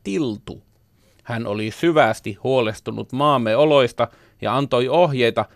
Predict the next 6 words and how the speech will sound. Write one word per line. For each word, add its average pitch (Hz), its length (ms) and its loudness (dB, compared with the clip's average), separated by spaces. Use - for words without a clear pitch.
miten 123 280 -2
niitä 117 200 -4
paranneltaisiin 117 880 0
naapurimaan 107 640 -4
ihanteiden 120 580 -4
mukaisiksi. 110 800 -6